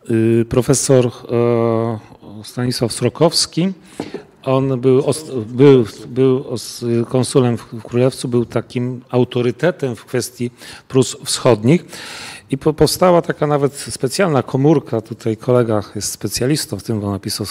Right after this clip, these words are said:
taki dosyć duży artykuł, y, która nosiła kryptonim Teczka, która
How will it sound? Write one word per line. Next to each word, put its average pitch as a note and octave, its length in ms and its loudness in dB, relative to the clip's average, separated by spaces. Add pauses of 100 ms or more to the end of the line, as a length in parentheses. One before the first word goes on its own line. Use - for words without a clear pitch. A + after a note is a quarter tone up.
(100)
taki - 280 -10
dosyć G#2+ 360 -8
duży A2+ 280 -2
artykuł, B2 420 -2 (320)
y, A#2 300 0
która C3 480 0
nosiła B2 360 2
kryptonim A#2+ 440 0
Teczka, - 360 0
która D3 340 0